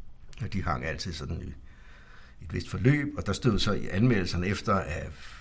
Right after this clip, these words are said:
mere eller mindre overfladiske, dårlige sådan malere og billedhugger er blevet omtalt, så stod der altid, "Og i sidesalene boldrer bladtegnerne sig."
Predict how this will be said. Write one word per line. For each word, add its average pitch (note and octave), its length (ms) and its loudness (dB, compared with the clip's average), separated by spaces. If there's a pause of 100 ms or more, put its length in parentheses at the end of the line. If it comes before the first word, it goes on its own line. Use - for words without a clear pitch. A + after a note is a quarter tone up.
(380)
mere E2+ 140 0
eller G2 140 2
mindre D2+ 480 -2 (1080)
overfladiske, F#2 640 0
dårlige F#2 560 2
sådan - 300 -4
malere F#2 480 4
og - 200 -4 (220)
billedhugger A2+ 440 6
er E2+ 60 0
blevet F2+ 340 -2 (100)
omtalt, A#2 400 6
så A2+ 100 -2
stod G#2 240 2
der F2+ 80 2
altid, F2 360 0 (440)
"Og F#3+ 220 10
i D#3 40 8
sidesalene A2+ 840 10 (200)
boldrer C3+ 480 10
bladtegnerne - 760 -4
sig." - 160 -8